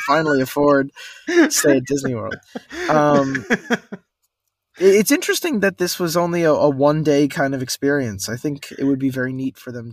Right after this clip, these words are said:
Speaker 1: to, of course, 'cause this is all done on, like, a amateur, like, a fan budget. You know,
Speaker 2: Right,
Speaker 1: one,
Speaker 2: because
Speaker 1: one
Speaker 2: I
Speaker 1: day is what you
Speaker 2: imagine
Speaker 1: gotta
Speaker 2: I,
Speaker 1: do.
Speaker 2: it, it would be very cool if they expanded it to multiple days, but
Speaker 1: Right.
Speaker 2: I can't imagine financially they can do it. Yeah.
Speaker 1: Oh, no, no, no, no.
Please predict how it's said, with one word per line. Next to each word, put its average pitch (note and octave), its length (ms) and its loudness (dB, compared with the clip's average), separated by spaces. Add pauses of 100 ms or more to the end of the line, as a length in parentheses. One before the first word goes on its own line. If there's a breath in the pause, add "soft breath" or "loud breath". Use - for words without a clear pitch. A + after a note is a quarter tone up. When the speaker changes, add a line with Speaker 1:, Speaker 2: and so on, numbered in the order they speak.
Speaker 1:
to, A#2 320 -14 (120)
of - 100 -8
course, G#3+ 280 0
'cause D#3+ 160 -4
this C#3+ 140 -6
is C3+ 140 -4
all C#3+ 120 4
done C3+ 280 -4
on, A#2 100 -10
like, A2 220 -12
a G#2 200 -10
amateur, A2+ 560 -10
like, - 140 -10
a C3 60 -10
fan B2 340 -2
budget. F#2+ 360 -10 (140)
You - 120 -6
know, F3+ 120 -4
Speaker 2:
Right, D3 280 0
Speaker 1:
one, D3+ 80 -4
Speaker 2:
because D#3+ 160 -6
Speaker 1:
one B2+ 120 4
Speaker 2:
I E3+ 120 0
Speaker 1:
day E3 60 -2
is D#3+ 40 -2
what D#3 220 0
you C#3+ 80 -6
Speaker 2:
imagine - 180 -2
Speaker 1:
gotta F3+ 160 -2
Speaker 2:
I, - 20 -2
Speaker 1:
do. - 20 -4 (180)
Speaker 2:
it, F#3+ 60 -12
it G3+ 80 -6
would A3+ 140 -6
be F3+ 120 -6
very D3 260 -2
cool A#2 400 -16
if C#3 100 -12
they D3+ 120 -6
expanded D3 500 -8
it C#3+ 60 -20
to - 80 -12
multiple D3+ 320 -8
days, D#3+ 340 -4 (400 loud breath)
but - 60 -4
Speaker 1:
Right. B2+ 160 2
Speaker 2:
I B2 140 0
can't D3 300 -4
imagine A#2+ 440 -2
financially F#2 680 -14
they - 140 -20
can G2+ 160 -20
do - 160 -18
it. F2 180 -16 (140)
Yeah. A2+ 400 -6
Speaker 1:
Oh, G#3 100 4
no, C3+ 380 -2
no, G#2+ 160 -10
no, G#2 80 -12
no. F#2 180 -12